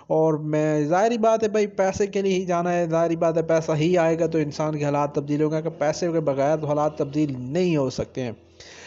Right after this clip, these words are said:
तो बहरहाल ये एक, अ, वीडियो बनाने का मकसद ये था, थोड़ा सा मोटिवेट करना था और थोड़ा सा आपको ये, अ, जो है आपको गाइड करना था। वीडियो शेयर ज़रूर किया करें जो इस तरह की इन्फॉर्मेटिव वीडियो होती हैं।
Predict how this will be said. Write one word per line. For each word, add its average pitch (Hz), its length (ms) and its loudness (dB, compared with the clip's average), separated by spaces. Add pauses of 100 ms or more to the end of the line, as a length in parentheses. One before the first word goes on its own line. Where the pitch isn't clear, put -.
(140)
तो 185 80 2
बहरहाल 214 400 2
ये 190 320 0
एक, 214 260 0
अ, 175 960 2
वीडियो 175 340 2
बनाने 165 380 0
का 170 140 0
मकसद 160 500 -4
ये 165 100 2
था, 170 200 2
थोड़ा 165 220 0
सा 165 120 -2
मोटिवेट 160 580 -2
करना 175 280 -2
था 165 300 0 (300)
और 165 260 2
थोड़ा 170 180 2
सा 165 160 0
आपको 160 380 0
ये, 170 300 0
अ, - 40 -2 (600)
जो 151 180 -2
है 160 200 2
आपको 151 400 -2
गाइड 175 260 0
करना 180 180 -4
था। 175 100 -4 (320)
वीडियो 165 340 0
शेयर 185 480 0
ज़रूर 175 280 0
किया 175 240 -2
करें 170 360 -4
जो 165 180 0
इस 160 200 -4
तरह 165 180 -2
की 156 80 -2
इन्फॉर्मेटिव 160 500 -2
वीडियो 156 280 -2
होती 160 160 -4
हैं। 165 140 -6